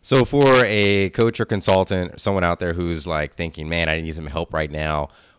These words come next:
what's, what's the kind of the first thing they should do if they're new and they're trying to figure out, like, "How do I get started?"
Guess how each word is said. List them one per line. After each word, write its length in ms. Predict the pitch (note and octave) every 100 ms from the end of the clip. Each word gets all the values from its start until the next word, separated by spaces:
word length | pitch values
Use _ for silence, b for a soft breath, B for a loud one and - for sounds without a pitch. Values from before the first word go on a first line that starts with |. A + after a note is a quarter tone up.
| b
what's, 260 | C3 D#3+ -
what's 300 | A#2+ D3 D#3+
the 80 | -
kind 180 | - B2+
of 60 | G2+
the 80 |
first 380 | F2 - G#2 G2
thing 180 | G#2 F#2+
they 120 | F2
should 280 | E2 F2+ D2+
do 500 | D#2 F2 E2 D#2+ D2+
if 140 | C#2+ D2
they're 140 | D#2
new 540 | D2+ F2+ F#2 F2+ F2 E2+
and 220 | D2+ D#2
they're 100 | D#2
trying 200 | - E2+
to 60 | D#2
figure 320 | - D#2 D#2
out, 160 | D#2 C2+
like, 180 | D2+ D2
"How 260 | - G#2+
do 120 | A#2 F2+
I 140 | E2+
get 180 | D2+ C#2+
started?" 500 | - C#2+ B1+ C2+